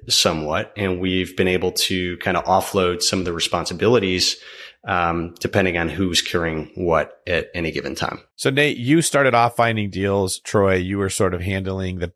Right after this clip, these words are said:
Speaker 2: the back end of it, making sure everything got done. It's funny that you said you did a burr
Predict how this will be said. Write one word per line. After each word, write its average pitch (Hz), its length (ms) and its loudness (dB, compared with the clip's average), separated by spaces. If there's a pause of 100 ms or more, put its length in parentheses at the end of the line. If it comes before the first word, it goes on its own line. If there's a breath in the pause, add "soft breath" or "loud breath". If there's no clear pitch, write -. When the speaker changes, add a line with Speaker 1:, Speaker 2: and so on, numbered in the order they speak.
Speaker 2:
the 92 80 -2
back 92 320 0
end 90 160 -2
of 87 120 -4
it, 87 240 0
making 90 280 -6
sure 87 180 -4
everything 87 280 -6
got 87 200 -6
done. 87 220 -4 (320 loud breath)
It's - 160 0
funny 202 240 2
that 202 80 2
you 131 120 -2
said 135 280 2
you 107 80 -4
did 110 120 0
a 104 60 2
burr 98 480 0